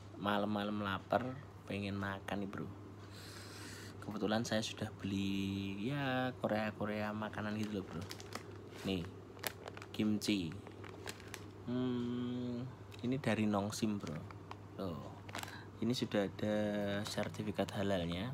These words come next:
Hmm. Kalian bisa lihat, toh. Jadi nggak perlu takut. Pengen makan Korea-Korea tapi halal? Mari kita bikin mie Nongsim ini. <laughs> Judulnya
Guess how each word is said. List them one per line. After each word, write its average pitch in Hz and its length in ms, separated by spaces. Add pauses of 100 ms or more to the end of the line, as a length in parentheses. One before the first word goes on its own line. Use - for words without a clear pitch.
(140)
Hmm. 95 240 (800)
Kalian 107 240
bisa - 160
lihat, 104 240
toh. 104 160 (800)
Jadi 113 560
nggak 87 240
perlu 95 320
takut. - 400 (640)
Pengen 110 160
makan 104 320
Korea-Korea 104 560
tapi 98 320
halal? 101 320 (560)
Mari 104 240
kita 95 240
bikin 98 400 (640)
mie 120 160
Nongsim 110 640
ini. 95 280 (280)
<laughs> 135 120 (580)
Judulnya 113 480